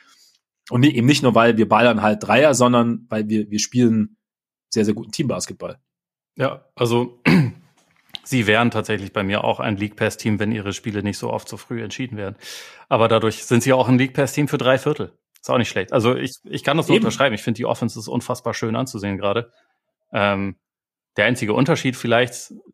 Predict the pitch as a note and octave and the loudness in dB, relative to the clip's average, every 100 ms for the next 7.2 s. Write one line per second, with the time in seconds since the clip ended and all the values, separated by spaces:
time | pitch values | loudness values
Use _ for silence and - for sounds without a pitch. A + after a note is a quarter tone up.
0 | - - A#2 F#2+ F#2 - G2 - A2+ A2 | -20 -18 -14 -12 -14 -14 -18 -16 -12 -12
1 | G#2+ G#2 A2+ - A2+ - A2 A2 G#2+ G#2+ | -12 -14 -16 -10 -12 -10 -6 -2 -2 -4
2 | _ _ _ _ - G#2+ - C#3+ C#3+ C#3+ | _ _ _ _ -2 0 2 0 2 -2
3 | - - - A#2 C#3 - - - - - | -4 -8 -6 0 0 0 -10 -10 -10 0
4 | A#2+ A#2+ C3 A2 A2+ A2+ A#2 B2 A2+ G#2+ | 2 4 2 0 2 2 2 2 2 2
5 | G#2 G#2+ A2+ G#2+ G#2 - A2+ A#2+ - G#2+ | 4 4 4 2 0 0 0 -2 -6 -6
6 | - A2 G#2+ G#2 A2 G#2+ - A2+ G#2+ G#2+ | -4 -2 -2 -2 -6 -8 -4 2 4 4
7 | G#2+ | 2